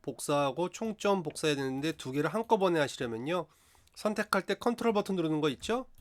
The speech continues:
두 개 다 선택하고 컨트롤 C 한 다음에 원하는 위치에다가 에이 십육 컨트롤 V 해주면 됩니다.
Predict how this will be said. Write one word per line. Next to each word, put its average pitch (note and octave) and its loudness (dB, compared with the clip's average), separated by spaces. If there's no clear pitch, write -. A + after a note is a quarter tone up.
두 C#3 -8
개 D#3+ 4
다 D3 4
선택하고 D#3 -4
컨트롤 D#3+ -6
C F3+ -4
한 D#3+ 2
다음에 C#3+ 0
원하는 D#3 2
위치에다가 C3 -2
에이 A#2 -4
십육 C#3 -6
컨트롤 D3 -6
V A#2+ -8
해주면 A#2 -8
됩니다. G#2+ -16